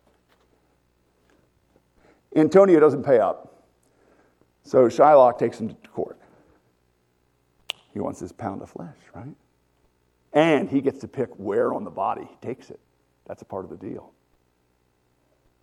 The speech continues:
I, Shakespeare doesn't cheat. This is why I don't think it's a good play. Because at the very end, it's a bait and switch. The,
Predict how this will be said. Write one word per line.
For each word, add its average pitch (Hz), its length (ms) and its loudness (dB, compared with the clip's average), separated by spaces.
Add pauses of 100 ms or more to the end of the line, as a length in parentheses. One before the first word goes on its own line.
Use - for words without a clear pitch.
(2750)
I, - 180 -10
Shakespeare 220 360 -4
doesn't 214 220 -2
cheat. 233 240 -2
This 143 100 -6
is 151 60 -12
why 170 80 2
I - 20 2
don't 175 80 -2
think 175 120 -4
it's 156 80 -10
a - 40 -20
good 156 120 -6
play. 196 240 -4 (920)
Because 135 140 -8
at 139 40 -4
the 147 60 -2
very 214 200 10
end, 185 420 4 (2000)
it's 160 220 -2
a 147 260 2 (100)
bait 175 140 2
and 147 80 -12
switch. 151 320 -2 (140)
The, 156 260 -2